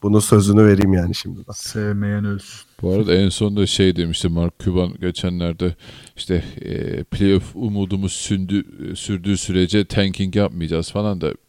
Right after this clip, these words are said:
Speaker 3: dünyanın en büyük yalanı o bence şu an.
Speaker 2: <laughs>
Speaker 3: Bayağı sona oynayacaklar yani.
Speaker 2: Ya tanking yapmasa da zaten ne olacak ki? Takım ne yapacak abi?
Speaker 3: Heh, yani sanki şey,
Speaker 2: <laughs>
Speaker 3: çok
Speaker 2: Evet,
Speaker 3: zorluyormuş
Speaker 2: abi.
Speaker 3: gibi durumu var da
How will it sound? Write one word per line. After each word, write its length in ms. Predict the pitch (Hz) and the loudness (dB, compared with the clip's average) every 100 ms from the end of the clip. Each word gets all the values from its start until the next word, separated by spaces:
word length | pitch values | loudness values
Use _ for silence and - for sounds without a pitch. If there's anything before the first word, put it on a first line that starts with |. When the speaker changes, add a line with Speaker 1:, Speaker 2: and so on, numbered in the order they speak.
| - | -8
Speaker 3:
dünyanın 340 | 87 85 80 | -6 -4 -4
en 160 | 85 78 | -4 -4
büyük 200 | 78 87 | -6 -4
yalanı 320 | 82 80 80 | -4 -4 -6
o 100 | 80 | -8
bence 280 | 82 80 - | -8 -10 -12
şu 160 | - 90 | -12 -12
an. 80 | - - - | -10 -2 4
Speaker 2:
<laughs> 340 | 139 165 107 | 6 6 6
Speaker 3:
Bayağı 400 | 101 90 90 87 | 8 8 8 6
sona 440 | - - 110 95 95 | 2 0 2 2 4
oynayacaklar 720 | 92 92 87 92 85 82 80 | 2 2 4 2 2 -2 -2
yani. 300 | 85 85 90 85 _ _ _ _ _ _ _ _ - | -2 -2 -4 -6 _ _ _ _ _ _ _ _ -10
Speaker 2:
Ya 200 | 101 107 | -8 0
tanking 500 | 127 123 131 147 131 | 4 4 6 4 6
yapmasa 500 | 139 147 156 - 170 | 6 8 4 6 6
da 60 | 147 | 8
zaten 440 | 127 123 135 131 | 8 6 4 4
ne 40 | |
olacak 400 | 139 135 160 160 | 4 6 4 0
ki? 100 | - | -8
Takım 380 | - 110 - 117 | -4 -4 0 4
ne 40 | 127 | 6
yapacak 420 | 135 120 113 - | 4 2 0 4
abi? 80 | 123 | 6
Speaker 3:
Heh, 360 | 135 123 - | 6 8 8
yani 440 | 110 120 123 156 104 | 8 8 6 6 6
sanki 520 | - 117 110 113 - | 6 6 6 6 6
şey, 140 | 123 98 240 - 247 | 6 6 4 4 0
Speaker 2:
<laughs> 380 | - - - - | 0 -16 -14 2
Speaker 3:
çok 200 | - 127 | 6 8
Speaker 2:
Evet, 100 | 107 | 8
Speaker 3:
zorluyormuş 580 | 117 113 120 117 120 117 123 | 8 8 10 8 8 4 4
Speaker 2:
abi. 40 | |
Speaker 3:
gibi 180 | 113 107 | 4 6
durumu 340 | 113 117 117 | 6 6 6
var 260 | 127 135 139 | 6 8 8
da 180 | 123 | 6